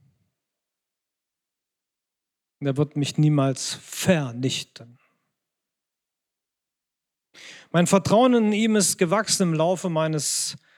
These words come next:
Lebens durch viele positive Erfahrungen und ich kann heute sagen, wow, dieses Vertrauen hat sich gelohnt. Das ist gut, das ist das Beste, das sind die besten Entscheidungen gewesen in meinem Leben, auch wenn sie manchmal nicht einfach waren.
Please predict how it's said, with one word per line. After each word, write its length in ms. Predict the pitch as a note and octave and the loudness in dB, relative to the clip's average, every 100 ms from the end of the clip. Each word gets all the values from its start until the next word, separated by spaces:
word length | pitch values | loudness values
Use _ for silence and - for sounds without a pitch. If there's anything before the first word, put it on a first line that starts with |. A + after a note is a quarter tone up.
| _ _ _ _ - | _ _ _ _ -6
Lebens 420 | D#3 G3 G#3+ D#3+ | 2 4 4 2
durch 160 | E3+ - | 2 2
viele 240 | G3 F#3 | 2 2
positive 640 | - G3+ A3+ F#3+ F#3+ F3+ | 4 4 4 0 0 0
Erfahrungen 800 | D3+ C#3+ - D#3 F#3+ F#3+ G3 F#3+ | 0 -2 -4 -4 -4 -2 -2 0
und 500 | F3+ E3 D#3 - - _ _ _ _ - | 0 0 -2 -8 -14 _ _ _ _ -18
ich 100 | - | -4
kann 160 | G#3 F3 | 0 2
heute 240 | G#3 G3 | 0 0
sagen, 400 | E3 F3+ F#3+ D#3 | 0 0 -2 0
wow, 420 | E3+ G3+ D#3+ A#2 - - - _ _ _ _ _ - | 2 2 0 -4 -16 -20 -20 _ _ _ _ _ -2
dieses 260 | G3 G3 E3+ | 0 0 0
Vertrauen 500 | F#3+ E3 E3+ F#3+ F#3 | 0 -2 0 2 2
hat 140 | F3+ | 2
sich 180 | - D#3 | 0 -2
gelohnt. 640 | F3 E3 F#3+ D3 A#2 - - _ _ _ _ _ _ _ _ _ _ - | 0 2 2 0 -6 -16 -20 _ _ _ _ _ _ _ _ _ _ -6
Das 200 | F3 F3 | -2 0
ist 200 | F#3 - | 0 -2
gut, 500 | G#3+ A#3+ G3 - - | 0 2 0 -4 -8
das 120 | D#3 | -6
ist 60 | - | -4
das 200 | E3 - | -4 -2
Beste, 500 | G#3 F#3+ - F3+ D#3+ | -2 -2 0 0 0
das 240 | C#3+ C3+ | -4 -8
sind 200 | F3+ F3 | -6 -2
die 60 | D#3+ | -2
besten 340 | F#3 G3+ - | 0 -2 -2
Entscheidungen 500 | F#3+ - F#3 G#3+ G#3 | -2 0 0 0 -2
gewesen 380 | F3+ D#3+ D#3 D3 | -2 -2 -4 -4
in 20 | |
meinem 260 | C#3+ C#3+ C#3 | -6 -4 -2
Leben, 300 | D3 C3+ A#2+ | -2 -2 -6
auch 180 | D3+ D3+ | -8 -6
wenn 120 | D#3+ D#3 | -4 -4
sie 100 | D3 | -4
manchmal 340 | D3 - D3 | -4 -4 -6
nicht 160 | C#3 D3 | -6 -6
einfach 340 | E3+ C#3 - | -8 -12 -12
waren. 320 | B2 A#2 B2+ | -14 -14 -20